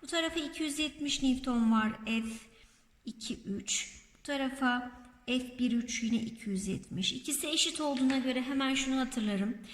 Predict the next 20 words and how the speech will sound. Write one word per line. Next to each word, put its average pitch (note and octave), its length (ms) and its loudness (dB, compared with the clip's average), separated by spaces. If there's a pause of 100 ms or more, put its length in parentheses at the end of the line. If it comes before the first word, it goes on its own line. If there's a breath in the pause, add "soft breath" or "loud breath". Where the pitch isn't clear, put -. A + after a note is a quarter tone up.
(220 loud breath)
Kuvvetler C4 560 2
eşitse B3+ 420 0
aradaki A3+ 400 -2
açıya A3+ 300 -2
mutlaka G#3+ 600 -4
bak. G3 260 -2 (760 loud breath)
E, C4 100 -2
buradaki C#4 400 -2
açı - 240 -2
altmışsa C#4 680 -2
şurasında C4 580 0
ne D4+ 160 0
kalır? A3 520 -2 (1500 soft breath)
Yüz A#3 200 -2
seksenden A3+ 600 0
altmış A3+ 360 -4
çıkarsa G3 520 -4
yüz G#3+ 380 2
yirmi. G#3+ 240 4
Hatırlarsanız A3+ 1000 2